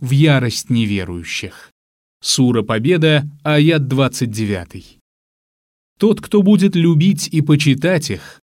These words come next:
блюсти их права, признавать их преимущественное достоинство над остальными и обращаться к Аллаху с мольбой за них,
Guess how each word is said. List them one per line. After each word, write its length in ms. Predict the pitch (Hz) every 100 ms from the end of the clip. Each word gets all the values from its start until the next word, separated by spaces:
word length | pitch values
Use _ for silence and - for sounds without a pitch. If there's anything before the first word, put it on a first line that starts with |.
| _
блюсти 580 | 131 139 147 - 175 151
их 160 | 143 147
права, 560 | 131 117 113 151 147 - _ _ _
признавать 600 | 170 175 147 170 180 170
их 160 | 165 -
преимущественное 1080 | 165 165 165 165 170 151 151 160 156 156 151
достоинство 760 | 147 143 160 170 135 127 139
над 160 | 127 127
остальными 840 | 120 - 127 123 160 151 147 143 - _ 165
и 80 |
обращаться 800 | 160 151 151 143 - 165 151 151
к 60 | 139
Аллаху 460 | 135 135 147 127 131
с 120 | -
мольбой 500 | 127 120 117 170 131
за 180 | 107 101
них, 340 | 92 87